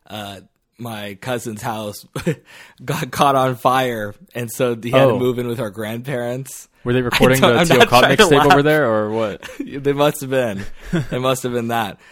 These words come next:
Speaker 1: And so now we're having it at our aunt's house, and we've never had it at our aunt's house. So it's, like, a whole new
Speaker 2: Yeah.
Speaker 1: what's gonna happen kind of situation.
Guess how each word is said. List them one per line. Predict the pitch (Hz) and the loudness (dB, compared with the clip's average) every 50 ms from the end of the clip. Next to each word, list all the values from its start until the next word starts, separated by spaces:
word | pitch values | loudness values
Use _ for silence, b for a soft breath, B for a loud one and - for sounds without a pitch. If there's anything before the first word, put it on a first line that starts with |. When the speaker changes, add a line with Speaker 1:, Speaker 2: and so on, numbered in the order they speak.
| b b b b _ - | b b b b _ -6
Speaker 1:
And | 131 135 135 131 131 123 113 - - _ _ _ _ _ - | -4 -2 -2 -2 -2 -4 -6 -10 -16 _ _ _ _ _ -6
so | - 151 143 | -4 -2 2
now | 143 156 170 | 4 4 6
we're | 165 151 | 6 6
having | 156 160 147 156 151 | 4 2 0 0 0
it | |
at | 147 | 0
our | 143 139 - | 0 0 0
aunt's | 123 131 139 143 - | 0 -2 -2 0 2
house, | 170 165 156 | 0 0 0
and | 135 135 | -2 -4
we've | 127 120 113 | -6 -6 -4
never | 117 120 120 123 127 127 127 113 120 120 | -6 -6 -4 -4 -2 -4 -2 -4 -4 -6
had | 104 113 113 110 110 | -4 -6 -6 -6 -6
it | 110 107 | -8 -8
at | 107 104 | -10 -10
our | 107 101 80 | -10 -10 -10
aunt's | 95 104 104 104 101 - | -10 -10 -12 -12 -12 -12
house. | 110 98 92 92 87 - - - | -14 -14 -14 -14 -16 -18 -18 -14
So | - - 117 110 | -10 -10 -8 -8
it's, | 107 - - | -6 -6 -6
like, | 117 113 | -6 -6
a | 98 110 107 | -6 -8 -8
whole | - - 120 117 113 113 113 | -8 -6 -6 -4 -4 -4 -6
new | 110 110 107 107 107 104 101 101 98 98 - - _ - | -6 -6 -6 -6 -8 -8 -10 -12 -14 -16 -16 -18 _ -6
Speaker 2:
Yeah. | 120 113 101 101 113 - - - | -6 -4 -6 -6 -12 -16 -14 -8
Speaker 1:
what's | 110 120 117 - | -8 -8 -6 -6
gonna | - 123 107 104 | -6 -6 -6 -6
happen | 98 110 117 113 113 - - 107 98 95 98 95 | -6 -4 -4 -4 -4 -6 -8 -10 -10 -10 -12 -12
kind | - 110 107 104 | -10 -10 -10 -10
of | 101 | -10
situation. | - - 104 - 110 101 101 101 101 - - - 90 90 87 87 | -10 -12 -12 -10 -12 -10 -10 -10 -10 -10 -12 -12 -14 -16 -20 -20